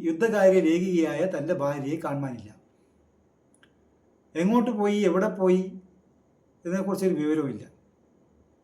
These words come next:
ജീവിത നൈരാശ്യം മൂലം നാടുവിട്ടതാണോ, എൻ്റെ പ്രണയം നഷ്ടപ്പെട്ടത് കൊണ്ടോ അല്ലെങ്കിൽ അത് തിരിച്ചറിയാൻ കഴിയാത്തത് കൊണ്ടോ പോയതാണോ, ഇനി മറ്റു വല്ലവരുമായിട്ട്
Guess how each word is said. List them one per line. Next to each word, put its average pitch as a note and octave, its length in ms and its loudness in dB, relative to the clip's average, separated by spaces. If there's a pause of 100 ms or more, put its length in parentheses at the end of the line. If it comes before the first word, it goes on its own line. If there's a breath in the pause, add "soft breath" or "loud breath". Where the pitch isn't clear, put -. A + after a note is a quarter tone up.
(440 soft breath)
ജീവിത G#3+ 200 4 (100)
നൈരാശ്യം G3+ 460 2
മൂലം F#3 260 2 (680)
നാടുവിട്ടതാണോ, D#3 680 0 (1600)
എൻ്റെ G3+ 200 2
പ്രണയം F#3+ 300 0 (120)
നഷ്ടപ്പെട്ടത് G3 640 -4
കൊണ്ടോ F#3 260 2
അല്ലെങ്കിൽ F3 280 2
അത് F#3 120 2
തിരിച്ചറിയാൻ F#3+ 500 -2
കഴിയാത്തത് F3 420 2
കൊണ്ടോ E3 240 -2 (720)
പോയതാണോ, C#3 460 -2 (600 soft breath)
ഇനി E3 120 -4 (400)
മറ്റു C3 240 -8
വല്ലവരുമായിട്ട് F3+ 500 4